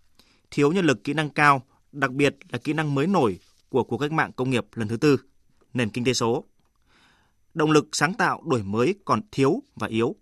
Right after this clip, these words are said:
Từ thực tế đó, Thủ tướng nêu một số định hướng lớn để tăng năng suất lao động của nước ta thời gian tới. Trong đó có việc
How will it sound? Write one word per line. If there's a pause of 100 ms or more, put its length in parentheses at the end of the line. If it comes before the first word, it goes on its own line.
(1000)
Từ
thực
tế
đó, (280)
Thủ
tướng
nêu
một
số
định
hướng
lớn (280)
để
tăng
năng
suất
lao
động (180)
của
nước
ta
thời
gian
tới. (520)
Trong
đó
có
việc